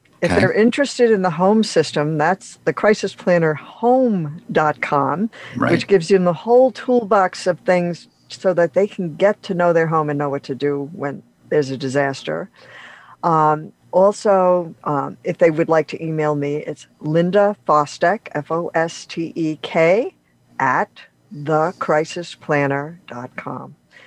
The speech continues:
Speaker 1: So I'm easy to get, I'm easy to find. <laughs>
Speaker 2: Right. That's great. That's great. Okay. So, folks, um, uh,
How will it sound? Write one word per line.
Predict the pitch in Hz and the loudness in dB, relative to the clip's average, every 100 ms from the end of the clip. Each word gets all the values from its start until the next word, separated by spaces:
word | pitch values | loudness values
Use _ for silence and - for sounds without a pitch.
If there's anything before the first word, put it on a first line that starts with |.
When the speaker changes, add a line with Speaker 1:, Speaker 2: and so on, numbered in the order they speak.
| _ _ | _ _
Speaker 1:
So | - - _ - | -18 -18 _ -2
I'm | 190 | 4
easy | 233 226 233 | 4 4 0
to | |
get, | 208 - - _ | 0 -2 -4 _
I'm | 208 220 | 2 4
easy | 247 262 | 4 0
to | 254 | 0
find. | 175 170 180 - | 2 0 -2 -2
<laughs> | 220 - - | 0 0 -2
Speaker 2:
Right. | 85 82 - - - - - | 0 0 0 0 0 -4 -6
That's | 90 87 | -2 -2
great. | - 87 82 - | 0 2 0 0
That's | 82 - | -2 -2
great. | - 80 71 - - | -2 -2 -4 -12 -10
Okay. | - - 110 101 - - - - - - - - - - | -10 -4 0 0 -2 -10 -14 -10 -8 -8 -8 -10 -14 -8
So, | - 135 | -2 0
folks, | 131 131 - - - - | 0 0 -2 0 -2 0
um, | 101 101 101 98 90 - - - - - - - | 2 2 2 -2 -6 -12 -10 -10 -12 -20 -20 -4
uh, | 101 98 92 92 87 | 2 2 4 2 0